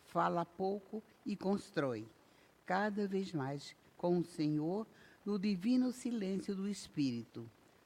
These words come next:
Vai e serve. São palavras de Emmanuel.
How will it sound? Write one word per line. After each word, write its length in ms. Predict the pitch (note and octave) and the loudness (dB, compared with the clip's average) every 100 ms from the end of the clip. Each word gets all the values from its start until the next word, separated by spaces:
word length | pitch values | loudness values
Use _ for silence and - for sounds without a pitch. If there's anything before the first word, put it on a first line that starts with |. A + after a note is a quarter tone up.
| - | -12
Vai 580 | F#3 F3 F3 F3 F#3+ G3 - | -6 0 0 0 -2 -6 -6
e 100 | G3+ | -6
serve. 600 | - - A#2+ A2+ A2+ B2 - - _ | -4 -6 -4 -6 -8 -12 -14 -20 _
São 180 | - E3 | -4 -2
palavras 540 | E3 D#3 D#3 D#3 D#3+ | 0 2 2 2 0
de 100 | D3 | 2
Emmanuel. 520 | D#3+ D#3 A#2 E2 E2+ | 2 2 -2 -4 -12